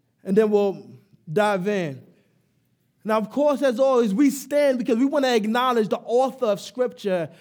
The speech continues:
our King, God, and we want to set this part different from the rest of the sermon.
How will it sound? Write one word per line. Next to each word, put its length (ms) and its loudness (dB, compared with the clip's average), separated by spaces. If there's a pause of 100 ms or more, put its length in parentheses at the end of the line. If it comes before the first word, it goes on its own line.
(200)
our 200 0
King, 580 -2
God, 320 0
and 80 0
we 60 0
want 160 -2
to 60 -2
set 220 -2
this 140 -12
part 440 -2 (1700)
different 400 -4
from 140 -4
the 60 -4
rest 280 -4
of 80 -8
the 60 -8
sermon. 500 -10